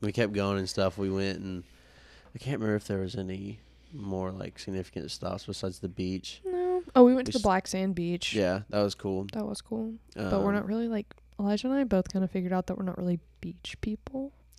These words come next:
Speaker 2: Like,
Speaker 1: Well,
Speaker 2: like, it's really pretty, but I only wanna be there for, like, fifteen minutes, and then I don't wanna
Speaker 1: I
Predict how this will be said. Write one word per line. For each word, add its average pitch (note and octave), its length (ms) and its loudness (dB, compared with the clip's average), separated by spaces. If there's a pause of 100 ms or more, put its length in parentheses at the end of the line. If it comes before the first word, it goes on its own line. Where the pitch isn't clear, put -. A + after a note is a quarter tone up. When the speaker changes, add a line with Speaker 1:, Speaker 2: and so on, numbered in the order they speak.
(180)
Speaker 2:
Like, F#3+ 160 2 (180)
Speaker 1:
Well, D3 400 6 (300)
Speaker 2:
like, A#3 160 8
it's B3 160 8
really E4+ 160 8
pretty, G#3 560 6 (1040)
but F#3 180 4
I F3+ 100 6
only F3+ 180 4
wanna E3 200 0
be D#3 120 -6
there D3+ 160 -6
for, D3 140 -12
like, D#3 180 -10
fifteen G3 460 -10
minutes, - 340 -10
and - 120 -8
then - 200 -8
I - 120 -10
don't - 140 6
wanna D#3 340 8
Speaker 1:
I - 20 2